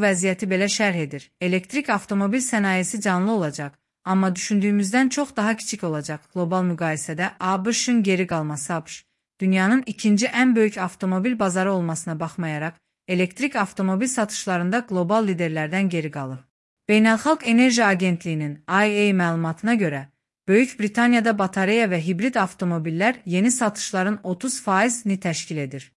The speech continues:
Çin dünyanın ən böyük avtomobil bazarı olaraq elektrik avtomobil satışlarının yarısını ötən il həyata keçirib və bu il onların əksəriyyətinin elektrik olacağı gözlənilir.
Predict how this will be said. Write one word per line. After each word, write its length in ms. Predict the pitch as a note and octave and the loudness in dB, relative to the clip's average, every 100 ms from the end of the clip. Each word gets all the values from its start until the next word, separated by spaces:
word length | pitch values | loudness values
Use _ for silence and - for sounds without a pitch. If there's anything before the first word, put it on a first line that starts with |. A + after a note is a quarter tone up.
| _ _ _ | _ _ _
Çin 360 | - C#4 D#4 D4 | 0 4 4 4
dünyanın 440 | A#3 A3+ A3+ C4+ | 6 6 6 4
ən 280 | C4+ B3+ C#4 | 4 4 6
böyük 200 | B3 A3+ | 6 4
avtomobil 600 | G3+ F#3 G#3 G3+ G3 A#3 | 0 -2 0 2 2 2
bazarı 360 | G#3 F3+ F#3 G3 | 2 2 2 2
olaraq 320 | E3 D3+ D#3+ - - | 0 -2 -4 -8 -4
elektrik 480 | F#3 F#3 F3+ C#4 C#4 | 0 0 -2 -4 0
avtomobil 520 | G#3 - G3+ G3+ C4 | -2 0 0 0 0
satışlarının 640 | C4 A3+ A3 - G3+ G3 | 0 0 -2 -2 0 2
yarısını 540 | G#3+ F#3+ F3 E3+ G#3+ A#3 | 2 2 0 -2 -2 -2
ötən 340 | F#3+ F#3 B3+ B3+ | -4 0 2 4
il 80 | |
həyata 360 | G#3 F#3 E3+ F#3 | 4 2 0 -4
keçirib 400 | F3 D#3+ D3+ C#3+ _ _ _ _ - | -6 -8 -8 -12 _ _ _ _ -4
və 160 | E3 | -2
bu 120 | F#3+ C#4 | 2 4
il 80 | |
onların 440 | C4 G#3 G3 G3 A3+ G3 | 4 4 2 2 2 0
əksəriyyətinin 600 | F#3+ G3 F#3 F#3 G#3 G#3+ | 0 0 0 0 -2 -2
elektrik 480 | F3+ F3 E3+ B3+ B3+ | -2 -2 -2 -4 -2
olacağı 420 | G#3 F#3+ F#3+ F#3 | 0 0 0 0
gözlənilir. 640 | F#3 D#3 D#3 D3 C#3 C3+ | 0 -2 -4 -4 -6 -10